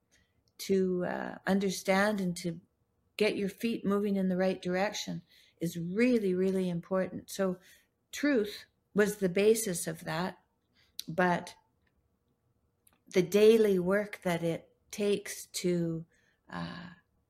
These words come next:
to get up in the right frame of mind and to, so I'll give you an example just of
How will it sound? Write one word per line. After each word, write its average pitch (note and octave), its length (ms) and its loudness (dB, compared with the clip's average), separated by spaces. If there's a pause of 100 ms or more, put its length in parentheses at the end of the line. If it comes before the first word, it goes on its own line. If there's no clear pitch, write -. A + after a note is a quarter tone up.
(1300)
to - 100 -8
get G3 260 6
up G3 280 2
in F#3 100 0
the F3+ 100 0
right F3 300 0
frame F#3 340 -2
of E3+ 200 -6
mind F3 500 -2 (480)
and E3+ 200 -2
to, - 280 -8
so A#3 320 0
I'll C4 160 4
give A#3+ 180 0
you A#3 80 2
an G#3 100 0
example F3+ 500 -4
just F3 360 -10
of F3 200 -8